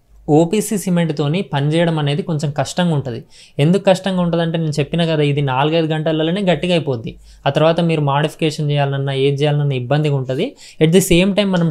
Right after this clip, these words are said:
టాపీ మీద మేస్త్రి వర్క్ చేసేటప్పుడు ఇది కొంచెం స్మూత్గా అనేది మనకు వర్క్ ఫ్లో అనేది పెంచదు. కాబట్టి ఓపీసీ వల్ల మనకు వర్క్ ఫ్లో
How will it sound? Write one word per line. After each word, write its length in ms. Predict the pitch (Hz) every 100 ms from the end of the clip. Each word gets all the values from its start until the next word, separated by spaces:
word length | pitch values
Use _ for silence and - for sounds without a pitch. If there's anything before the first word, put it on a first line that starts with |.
| 143
టాపీ 260 | 147 160 175
మీద 120 | 170 170 147
మేస్త్రి 320 | 143 - 147 135
వర్క్ 160 | 139 143
చేసేటప్పుడు 500 | 143 - 127 135 208 269 - - 151
ఇది 100 | 165
కొంచెం 260 | 170 170 196 220 - -
స్మూత్గా 500 | - 151 175 202 208 185
అనేది 220 | 170 185 175
మనకు 260 | 156 147 165 143 135
వర్క్ 220 | 143 175 -
ఫ్లో 160 | 160 147
అనేది 200 | 147 160 -
పెంచదు. 460 | 131 123 131 120 202 - - -
కాబట్టి 380 | 151 170 175 175 151 202 - 147
ఓపీసీ 360 | 165 202 196 190
వల్ల 100 | 165 180
మనకు 180 | 170 147 139
వర్క్ 180 | 135 175
ఫ్లో 100 | 175